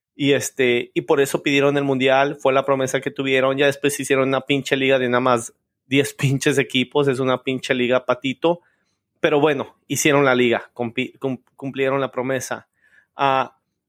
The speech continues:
ahora se viene el Mundial, que va a ser, eh, Estados Unidos, México y Canadá, pero seamos realistas. México y Canadá nada más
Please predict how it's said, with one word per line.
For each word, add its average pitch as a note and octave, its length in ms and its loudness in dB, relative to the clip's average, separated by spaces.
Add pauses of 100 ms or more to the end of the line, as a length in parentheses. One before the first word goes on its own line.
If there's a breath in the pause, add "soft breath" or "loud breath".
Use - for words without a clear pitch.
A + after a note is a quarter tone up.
(320)
ahora D#3 360 2
se D#3 160 -2
viene D#3 240 -2
el E3+ 60 -2
Mundial, D3+ 720 -2 (580)
que C#3+ 140 0
va C#3 100 2
a C3+ 60 0
ser, C3+ 340 -2 (420)
eh, F#3 260 2
Estados G#3 420 0
Unidos, E3 420 0
México D#3 360 -2
y D3+ 40 -6
Canadá, D3 420 0
pero E3 180 0
seamos F#3+ 260 0
realistas. C#3 680 -4 (380)
México D#3 440 -2
y C#3+ 40 -16
Canadá C3 260 0
nada C#3+ 120 0
más D3 420 -2